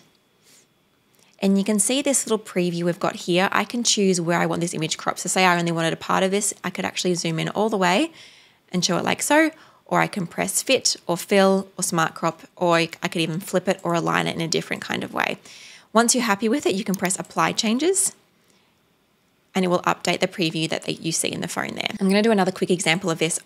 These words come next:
using a picture I have of myself on a laptop screen, 'cause you can see some really great perspective here. This isn't just a plain rectangle. If I was to want to insert an image of a screen into this photo, like I've just taken a screenshot of my screen right now,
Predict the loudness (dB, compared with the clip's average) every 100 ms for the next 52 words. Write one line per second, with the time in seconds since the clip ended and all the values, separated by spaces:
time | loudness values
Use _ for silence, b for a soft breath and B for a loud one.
0 | -2 0 0 -2 -2 -2 -2 -4 -4 0
1 | 0 0 -2 -2 -6 -4 -2 -4 -6 -6
2 | -2 -2 -2 -2 -2 0 0 0 -4 -12
3 | -16 -8 -2 0 2 2 0 2 0 0
4 | 0 -2 0 -2 -2 -4 -4 -4 -4 -2
5 | 0 2 2 0 0 -2 0 0 2 0
6 | -2 -4 -6 -2 2 2 4 4 4 2
7 | 4 2 2 0 0 0 0 0 0 0
8 | 0 2 0 2 2 4 4 4 2 -2
9 | -4 -4 -4 -2 -2 -2 -4 -4 -4 -4
10 | -4 -2 0 2 2 2 2 0